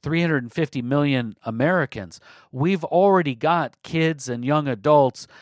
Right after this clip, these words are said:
that spend most of their time on the PlayStation Network chatting with their friends while they're playing video games. It's only going to be natural that a certain segment of our society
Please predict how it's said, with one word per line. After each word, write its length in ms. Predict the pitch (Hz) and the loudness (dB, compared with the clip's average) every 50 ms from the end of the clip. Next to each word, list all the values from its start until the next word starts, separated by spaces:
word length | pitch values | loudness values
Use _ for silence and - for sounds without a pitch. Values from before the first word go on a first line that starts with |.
| - _ - | -20 _ -6
that 160 | 135 139 117 | -6 -6 -6
spend 420 | - - - 185 165 156 135 131 | -6 -4 -2 0 0 0 0 -2
most 320 | 135 147 180 196 - - - | 0 2 2 2 0 0 -2
of 140 | 175 143 | -4 -2
their 160 | 127 147 135 123 | 0 0 0 0
time 560 | - - - 165 170 165 151 143 135 131 131 | -2 -4 -4 -2 0 0 0 0 -2 -4 -4
on 180 | 131 135 131 | -4 -4 -2
the 80 | 127 120 | -2 -4
PlayStation 760 | - - - 151 156 160 135 - - 151 139 - - 139 120 | -6 -4 -2 -2 -2 -2 -2 -4 -4 -6 -4 -4 -6 -8 -6
Network 480 | 123 143 160 160 - 147 127 113 - | -2 -2 -2 -2 0 -2 -2 -2 -4
chatting 440 | - - - 143 151 165 165 160 156 | -6 -6 -2 0 0 0 0 -2 -4
with 160 | 151 151 135 | -4 -6 -4
their 140 | - 139 120 | -2 -4 -4
friends 440 | - - 160 147 143 139 139 127 - | -4 -2 -4 -2 -2 -2 -4 -6 -2
while 160 | 139 131 131 | 0 0 2
they're 140 | 123 135 127 | 2 2 0
playing 340 | - - 151 139 127 120 107 | -2 -2 -4 -4 -4 -4 -6
video 380 | 92 120 147 147 143 127 113 104 | -4 -4 -4 -2 -2 -2 -2 -4
games. 440 | 87 104 90 78 65 - - - _ _ - - - - - - - | -6 -10 -14 -16 -18 -20 -20 -20 _ _ -20 -20 -20 -20 -20 -16 -10
It's 200 | - 143 135 - | -8 -8 -6 -4
only 340 | - 165 185 202 208 214 190 | -2 0 0 0 0 -2 0
going 260 | 147 196 196 190 180 | 2 2 2 2 0
to 80 | - - | -4 -6
be 160 | 175 151 139 | -6 -6 -6
natural 520 | 127 131 143 151 156 - - - 147 135 | -4 -2 0 0 0 -2 0 0 0 0
that 140 | 123 123 110 | 0 -2 -2
a 40 | 110 | -4
certain 340 | - - 175 165 135 135 127 | -6 -4 -4 -4 -4 -6 -10
segment 460 | - - 151 143 143 135 151 147 139 | -8 -4 -2 -2 -2 -2 -2 -4 -2
of 100 | 120 135 | 2 4
our 140 | 131 127 120 | 4 4 4
society 840 | - - 120 104 - - 147 151 170 160 131 113 104 104 110 110 | 0 -6 -10 -8 -4 -2 0 0 2 2 0 0 -2 -6 -8 -10